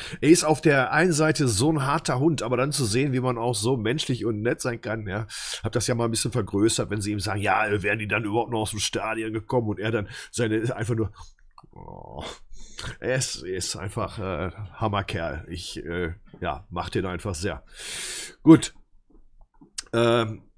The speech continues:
im Endeffekt wollte ich einfach nur ein bisschen die Stimmung auflockern. Ich hoffe, es hat geklappt. Wenn nicht, dann tut's mir leid.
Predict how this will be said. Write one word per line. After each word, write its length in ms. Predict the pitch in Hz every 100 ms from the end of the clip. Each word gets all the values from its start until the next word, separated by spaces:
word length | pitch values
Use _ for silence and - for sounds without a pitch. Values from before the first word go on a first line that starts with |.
| -
im 140 | 123
Endeffekt 440 | 131 151 - 160 -
wollte 200 | 123 -
ich 120 | 180
einfach 260 | 131 135
nur 140 | 117 113
ein 40 |
bisschen 260 | 113 113 113
die 60 |
Stimmung 340 | 107 - 120 113
auflockern. 640 | 98 117 147 139 147 139
Ich 240 | - 220 -
hoffe, 220 | 240 -
es 120 | 139
hat 160 | 131 -
geklappt. 540 | 104 - 110 117 - -
Wenn 260 | 110 120
nicht, 320 | 127 139 -
dann 140 | 120 107
tut's 260 | 123 113
mir 80 | 107
leid. 380 | 98 95 98 -